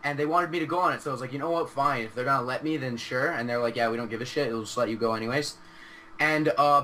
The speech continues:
basically, you go to, the, these are the rules. These are the rules for the ski trip.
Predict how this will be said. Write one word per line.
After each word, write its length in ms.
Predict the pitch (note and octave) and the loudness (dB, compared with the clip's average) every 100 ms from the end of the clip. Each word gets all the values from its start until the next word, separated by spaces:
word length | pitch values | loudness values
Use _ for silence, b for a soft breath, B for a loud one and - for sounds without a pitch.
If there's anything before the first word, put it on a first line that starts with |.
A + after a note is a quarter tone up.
| C#3 | 4
basically, 720 | F#3 G3 G3 G3+ G3+ G3+ - - B2+ | 2 2 -4 -2 -2 -2 -4 -10 -6
you 160 | E3 | -6
go 300 | D3+ D#3+ E3 | 2 4 4
to, 200 | - - | 2 -8
the, 220 | C3 F#3+ D3+ | -6 -6 -4
these 220 | F#3 G#3+ | -2 2
are 80 | G3+ | 4
the 100 | E3+ | 4
rules. 380 | E3 C3+ - - A2 | 4 2 -2 -12 -8
These 180 | D3+ E3+ | -4 2
are 120 | F3 | 4
the 100 | D#3+ | 2
rules 260 | D3 D3 C#3 | 0 -2 -4
for 120 | C#3 | -8
the 100 | B2 | -10
ski 220 | - C3+ | -8 -10
trip. 260 | - A2 | -6 -8